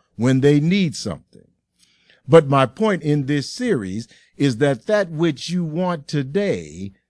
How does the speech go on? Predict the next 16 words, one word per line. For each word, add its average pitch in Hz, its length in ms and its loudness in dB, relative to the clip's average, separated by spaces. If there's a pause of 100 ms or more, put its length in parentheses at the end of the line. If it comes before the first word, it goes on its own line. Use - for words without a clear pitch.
(100)
may 175 240 6
not 175 440 0
be 214 220 -2
the 131 160 -2
most 127 340 -4
important 127 720 -4
thing. 69 360 -14 (640)
And 165 160 2
acquiring 170 800 0
that 156 220 2
which 143 340 -2
you 143 120 -2
want 156 360 -2
may 139 200 0
derail 135 640 0
you 85 480 -8